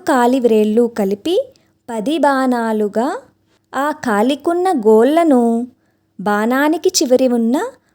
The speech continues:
పదునైన ములుకులుగా ఉన్నాయని, ఇంకా ఇంద్రాది దేవతలు ఆ పాదాలకు మ్రొక్కినప్పుడు వారి కిరీటమునకు ఉన్న రత్నముల రాపిడి వలన సానబెట్టినట్టు ఉన్నాయి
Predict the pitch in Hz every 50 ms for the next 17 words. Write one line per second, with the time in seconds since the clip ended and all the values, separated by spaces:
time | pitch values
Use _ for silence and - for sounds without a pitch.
0 | _ _ - 233 220 202 262 285 285 302 311 330 349 370 381 370 294 247 233 233
1 | 233 - 240 220 220 214 208 226 240 285 302 269 226 220 208 208 208 202 202 202
2 | 202 202 220 277 359 508 554 - _ _ _ _ _ _ _ - 220 220 226 214
3 | 220 247 247 294 370 480 - _ _ _ _ _ _ - 220 226 240 240 240 269
4 | 277 285 294 302 285 339 294 262 240 226 226 214 220 220 - 220 214 214 214 208
5 | 208 - _ _ _ _ _ _ _ _ - 262 277 285 277 - 226 196 196 208
6 | 202 247 254 277 302 330 349 349 - 349 320 254 214 208 - - - 240 240 233
7 | 226 226 - - 240 240 240 339 403 523 523 - _ _ _ _ _ _ _ _
8 | - 233 247 262 277 294 285 285 - 226 214 233 254 254 285 320 311 330 339 349
9 | 339 - 339 320 311 294 262 254 247 277 359 480 571 - _ _ _ _ _ _
10 | - 196 208 208 208 - _ - 277 302 302 339 349 370 381 349 294 240 220 220
11 | 240 240 - 277 262 277 277 233 226 208 208 214 214 240 302 370 440 494 _ _
12 | _ _ - 247 220 214 226 254 294 285 311 302 - - - 277 262 254 247 247
13 | 247 _ - 330 370 453 554 554 - _ _ _ _ - 226 226 226 226 220 220
14 | 214 220 254 311